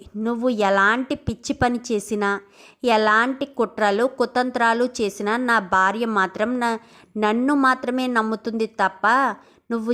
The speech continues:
చేసే పిచ్చి పనులకి లొంగిపోయి నన్ను వదిలి వెళ్ళిపోతుందని నువ్వు మాత్రం అనుకోవద్దని" చెప్పాను. కానీ,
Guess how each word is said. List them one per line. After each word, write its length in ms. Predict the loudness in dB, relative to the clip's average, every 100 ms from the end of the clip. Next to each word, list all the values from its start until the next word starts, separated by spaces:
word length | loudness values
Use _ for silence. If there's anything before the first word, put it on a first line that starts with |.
| -2 -4
చేసే 280 | -2 -2
పిచ్చి 400 | -4 -6 -8 -6
పనులకి 440 | -2 -2 -2 -4 -2
లొంగిపోయి 880 | 0 0 -2 -4 -2 0 0 -4 -2
నన్ను 380 | -2 -2 -4 -2
వదిలి 320 | -2 0 -2
వెళ్ళిపోతుందని 1040 | -2 -2 -2 -2 0 -2 0 -2 -2 -2 -2
నువ్వు 240 | -4 -4
మాత్రం 500 | -2 0 -2 -4 -6 -2
అనుకోవద్దని" 760 | -2 -2 0 0 0 0 -2 -4
చెప్పాను. 400 | -6 -4 -2 -2
కానీ, 280 | -4 -4